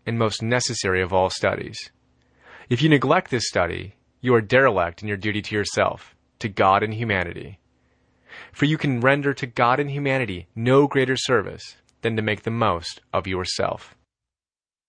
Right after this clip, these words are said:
There is a science of getting rich, and it is an exact science, like algebra or arithmetic. There are certain laws which govern the process of acquiring riches.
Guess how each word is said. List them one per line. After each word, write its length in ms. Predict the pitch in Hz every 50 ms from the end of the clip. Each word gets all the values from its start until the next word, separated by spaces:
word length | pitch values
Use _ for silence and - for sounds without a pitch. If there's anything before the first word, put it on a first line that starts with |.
| _ _ _ _ _ _ _ _ _ _ _ 127
There 140 | 143 160
is 140 | 185 175 175
a 60 | 180
science 440 | 165 - - 180 190 202 214 202 -
of 140 | 180 151 -
getting 240 | 143 127 123 117 110
rich, 500 | 107 101 90 - - - - - - - _ _ _ _ _ _ _ _ _ _ _
and 200 | - 123 127 131
it 120 | 156 156 151
is 200 | 151 147 127 -
an 60 | 143
exact 500 | 127 110 104 101 110 120 131 143 - -
science, 600 | - - 104 87 85 - - - 98 - - - - _ _ _ _ _
like 240 | - 104 98 - -
algebra 640 | - 104 110 120 123 110 104 120 117 117 127 123 - _ _ _
or 140 | - 120 120 113
arithmetic. 760 | 110 120 127 - - 107 98 90 - - - - - - _ _ _ _ _ _ _ _ _ _ _ _ _ _ _ _ _
There 100 | 143 147
are 60 | 151
certain 400 | 139 - - 202 226 202 196 165
laws 340 | 147 139 135 135 135 127 -
which 200 | 131 117 - -
govern 260 | - 131 131 147 151
the 80 | 147 135
process 500 | - - 117 107 104 - - 107 - -
of 80 | 104
acquiring 440 | 107 - - - 107 101 98 98 98
riches. 600 | 101 107 110 107 - 101 - - - - - -